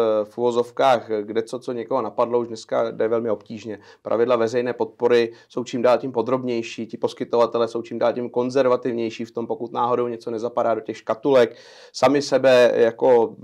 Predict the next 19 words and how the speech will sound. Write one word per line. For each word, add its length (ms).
kontrolujeme 640
papežštěji 560
než 140
papež, 380
což 200
teda 200
mimochodem, 640
eh, 180
jsou 260
i 80
jako 320
další 380
z 60
těch 140
problémů, 480
se 120
kterými 320
se 140
ty 240